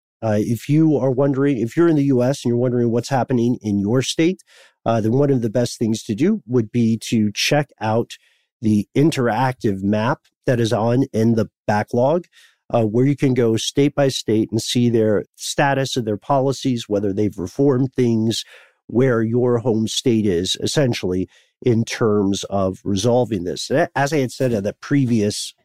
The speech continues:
uh, in a, in a previous Strange News, we know that these reforms can have measurable, significant, positive results. So it's very well worth it,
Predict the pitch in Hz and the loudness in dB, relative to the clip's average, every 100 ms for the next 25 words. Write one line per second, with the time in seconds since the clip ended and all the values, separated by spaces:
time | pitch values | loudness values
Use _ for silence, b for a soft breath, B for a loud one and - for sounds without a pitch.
0 | _ 110 98 92 - - 120 104 123 101 | _ -2 -2 -2 -6 -2 0 0 0 -2
1 | - 143 123 110 - - 110 101 - 160 | 0 0 2 0 -2 -2 -2 -2 0 0
2 | 170 104 - B B - 139 131 135 147 | 0 -6 -10 B B 0 2 4 4 2
3 | 151 143 - 135 131 113 104 113 - 190 | 2 0 0 0 -2 -4 -4 -4 0 2
4 | 165 113 117 b b b _ - 160 147 | 2 0 -4 b b b _ 0 2 2
5 | 131 151 139 95 107 92 113 143 120 127 | 2 0 0 -2 -6 -4 0 0 2 0
6 | 101 90 92 - 101 113 135 147 110 90 | 0 -4 -4 -4 -2 2 2 2 -2 -4
7 | 76 58 _ _ - 131 131 127 117 104 | -8 -10 _ _ -2 0 0 -2 -4 -4
8 | 90 - _ 101 92 120 151 - - - | -6 -10 _ -4 0 2 0 -2 -12 -6
9 | 107 98 98 - 135 143 139 117 113 104 | -4 -4 -6 -4 0 2 2 0 -2 -2
10 | 101 127 131 151 | 0 -2 0 -2